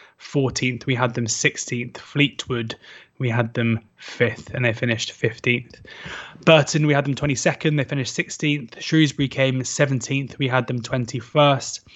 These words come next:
Plymouth finished eighteenth. We had them twelfth. A F C Wimbledon and Wigan, we both got spot on, nineteenth and twentieth. Uh, Rochdale, we had twenty-fourth. They finished twenty-first. Cobblers, we had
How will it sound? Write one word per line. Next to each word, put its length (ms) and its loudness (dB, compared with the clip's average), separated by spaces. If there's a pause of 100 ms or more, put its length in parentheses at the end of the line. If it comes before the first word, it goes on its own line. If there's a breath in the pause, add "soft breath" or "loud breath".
(260 loud breath)
Plymouth 360 4
finished 460 -6
eighteenth. 440 -2
We 60 -4
had 160 -4
them 160 -6
twelfth. 460 0 (400 loud breath)
A 100 6
F 80 4
C 140 -2
Wimbledon 320 0
and 180 0
Wigan, 280 4
we 100 2
both 240 4
got 180 -6
spot 340 -4
on, 220 2
nineteenth 560 -2
and 220 -4
twentieth. 600 -2 (600 loud breath)
Uh, 300 6
Rochdale, 440 4
we 100 4
had 180 0
twenty-fourth. 560 0
They 100 -2
finished 280 -4
twenty-first. 760 4
Cobblers, 460 4 (400 loud breath)
we 160 2
had 440 0